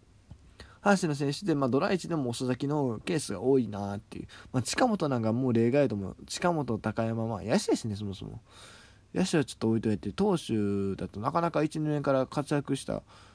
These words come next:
人っていない気がしません？ね、ここ最近、まあ、野手のドライチが続いてたんですけど、まあ、藤浪か。藤浪でもちょっと別やし、あれはあれでちょっと逆に、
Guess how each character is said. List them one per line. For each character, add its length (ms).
人 280
っ 40
て 340
い 180
な 140
い 160
気 180
が 140
し 640
ま 120
せ 140
ん？ 80
ね、 200
こ 160
こ 120
最 180
近、 320
ま 240
あ、 320
野 80
手 100
の 120
ド 100
ラ 60
イ 40
チ 100
が 60
続 240
い 120
て 120
た 140
ん 160
で 140
す 120
け 140
ど、 180
ま 80
あ、 40
藤 260
浪 160
か。 200
藤 160
浪 160
で 60
も 80
ち 100
ょ 20
っ 40
と 100
別 260
や 60
し、 140
あ 80
れ 80
は 320
あ 120
れ 60
で 140
ち 160
ょ 20
っ 20
と 140
逆 300
に、 180